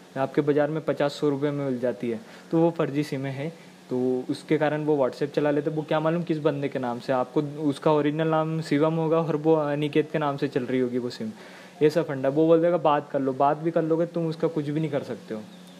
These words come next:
ठीक है, आप सोच रहे हो कि उसने Paytm नंबर दिया, भाई, मैंने यूपीआई की जगह उसके Paytm नंबर लिया। अब आपको बताऊँ, Paytm के account दो दो हज़ार रुपये में बिकते हैं।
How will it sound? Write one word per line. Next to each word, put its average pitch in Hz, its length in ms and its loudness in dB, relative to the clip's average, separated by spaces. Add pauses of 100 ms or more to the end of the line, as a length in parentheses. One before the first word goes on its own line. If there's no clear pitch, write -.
(140)
ठीक 170 180 4
है, 131 120 -6 (220)
आप 156 120 4
सोच 165 220 0
रहे 175 140 2
हो 175 180 0 (840)
कि 196 80 6
उसने 202 240 2
Paytm 190 360 0
नंबर 196 300 0
दिया, 170 200 2
भाई, 160 160 -2
मैंने 170 220 -2
यूपीआई 151 340 2
की 170 100 -2
जगह 170 180 0
उसके 175 240 0
Paytm 147 380 0
नंबर 139 280 -2
लिया। 143 160 -2
अब 156 80 4
आपको 156 260 0
बताऊँ, 156 320 0
Paytm 147 400 0
के 156 80 0
account 147 340 -2
दो 139 120 2
दो 143 120 2
हज़ार 143 180 2
रुपये 139 280 -4
में 156 220 -2
बिकते 135 360 -4
हैं। 120 200 -4